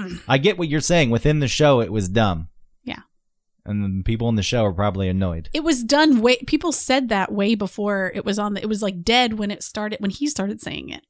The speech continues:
Speaker 1: Oh, okay.
Speaker 2: It's like if I took up dabbing or whatever that's called. Dap. Dab? Dap?
Speaker 1: The dance.
Speaker 2: The thing where you, like, put your
Speaker 1: Yeah.
Speaker 2: arm out and your,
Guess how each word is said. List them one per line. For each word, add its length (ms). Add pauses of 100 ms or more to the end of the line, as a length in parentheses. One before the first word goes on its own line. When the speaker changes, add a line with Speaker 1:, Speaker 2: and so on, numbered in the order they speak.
(220)
Speaker 1:
Oh, 300 (440)
okay. 240 (140)
Speaker 2:
It's 120
like 140
if 80
I 80
took 200
up 280
dabbing 600
or 60
whatever 240
that's 220
called. 280
Dap. 360 (680)
Dab? 360 (600)
Dap? 360
Speaker 1:
The 140
dance. 480 (200)
Speaker 2:
The 80
thing 180
where 80
you, 120
like, 180 (520)
put 240
your 380 (400)
Speaker 1:
Yeah. 220
Speaker 2:
arm 220
out 180
and 100
your, 180